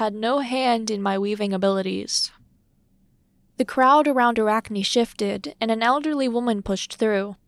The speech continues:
She was short, with a hunched figure, her old bones being supported by a wooden staff. Her gray eyes peered up at Arachne through wisps of thinning hair.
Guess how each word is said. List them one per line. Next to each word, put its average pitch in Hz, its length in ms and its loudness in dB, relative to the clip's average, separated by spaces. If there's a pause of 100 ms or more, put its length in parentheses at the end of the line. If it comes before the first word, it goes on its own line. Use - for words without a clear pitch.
(800)
She - 200 -4
was 269 120 2
short, - 600 2
with 226 100 -4
a 214 140 -2
hunched 247 300 0
figure, 202 580 -2 (200)
her 247 140 0
old 247 380 4
bones 233 400 2
being 220 240 -4
supported 208 640 0
by 196 140 0
a 190 80 -2
wooden 202 340 0
staff. 208 640 0 (520)
Her 269 100 0
gray 320 320 4
eyes 240 360 8
peered 277 340 2
up 254 180 2
at 226 80 6
Arachne 220 540 0
through 202 240 -2
wisps 214 500 -2
of 208 100 -2
thinning 220 380 -4
hair. 196 420 0